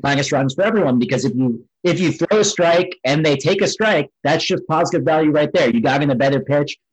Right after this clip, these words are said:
You got in a better count. Now you can expand to that shadow region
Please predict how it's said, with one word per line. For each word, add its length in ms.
You 140
got 200
in 80
a 60
better 240
count. 360
Now 180
you 140
can 140
expand 600
to 80
that 200
shadow 400
region 580